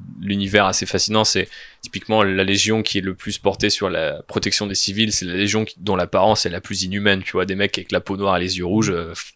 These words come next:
ça inspire pas spécialement la confiance quand t'es humain. Euh, pour ma part, j'ai choisi un autre acteur de The Predator, puisque c'est Trevor Rhodes,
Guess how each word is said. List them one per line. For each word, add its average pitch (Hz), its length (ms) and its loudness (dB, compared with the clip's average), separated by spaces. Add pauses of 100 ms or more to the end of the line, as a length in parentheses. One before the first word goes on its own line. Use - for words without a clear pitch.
ça - 300 -4
inspire 90 260 -6
pas 101 160 2
spécialement 92 400 -2
la 92 80 2
confiance - 320 -4
quand 92 140 -6
t'es 98 140 -2
humain. 95 200 -4 (540)
Euh, 90 240 6
pour 107 180 4
ma 110 100 8
part, 123 160 8
j'ai 107 100 2
choisi 107 260 4
un 104 100 4
autre 120 160 2
acteur 120 240 6
de 107 80 -4
The 104 80 0
Predator, 107 580 2 (280)
puisque 107 440 2
c'est 117 200 4
Trevor 110 320 6 (360)
Rhodes, 104 540 6